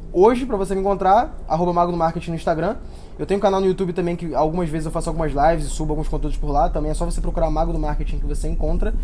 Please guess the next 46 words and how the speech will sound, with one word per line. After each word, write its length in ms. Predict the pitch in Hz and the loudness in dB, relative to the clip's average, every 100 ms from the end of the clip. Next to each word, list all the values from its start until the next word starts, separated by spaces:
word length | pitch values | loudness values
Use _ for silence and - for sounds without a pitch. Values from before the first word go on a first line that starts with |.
| - - - - - | 0 0 2 2 2
E 260 | 147 160 | 2 2
basicamente 460 | 170 175 214 208 - | 4 4 4 2 4
é 80 | 214 | 4
isso. 280 | 147 - - - - - | 4 2 2 2 2 2
E 160 | 208 | 4
o 80 | 240 | 6
recado 400 | 226 214 208 208 | 6 8 8 8
que 80 | - | 6
eu 80 | 226 | 6
dou, 200 | 180 220 | 8 8
cara, 340 | 226 190 160 | 8 10 10
é 300 | 160 165 180 196 - | 8 8 8 6 4
não 400 | 175 175 180 214 | 4 6 6 6
fica 240 | 208 208 | 6 6
com 120 | - | 4
medo 240 | 202 185 170 | 4 4 6
de 100 | 180 | 6
errar, 380 | 160 160 175 - - | 6 6 6 4 4
<laughs> 160 | - - | 4 4
sem 280 | - 170 156 | 4 4 4
medo 220 | 151 147 | 4 4
de 60 | 165 | 4
errar. 340 | 151 160 160 - - - - - | 4 4 4 2 2 0 0 0
E 520 | 147 156 160 165 165 160 | 2 2 2 2 2 2
se 160 | - | 2
um 60 | 196 | 2
dia 100 | 202 | 2
você 180 | 214 233 | 2 2
tiver 220 | - 208 | 2 2
que 80 | 214 | 4
arriscar 420 | 208 - 170 165 | 0 4 4 6
e 60 | |
isso 140 | 175 - | 2 2
for 240 | 190 190 - - | 2 2 0 -2
muito 380 | 175 247 294 | 2 4 4
arriscado 320 | 208 175 170 160 | 4 4 2 2
pra 100 | 165 | 0
você, 340 | 151 202 233 - - - - - | 0 0 0 -2 -6 -6 -4 -2
é, 220 | 131 135 | 0 0
eu 60 | 143 | 0
te 120 | 165 | 0
recomendo 320 | 160 175 165 | 0 0 -2
fazer 260 | 190 170 175 | -2 -2 -2
como 160 | 185 | -2
eu 100 | 180 | -2
fiz. 280 | 185 202 147 | -2 -4 -4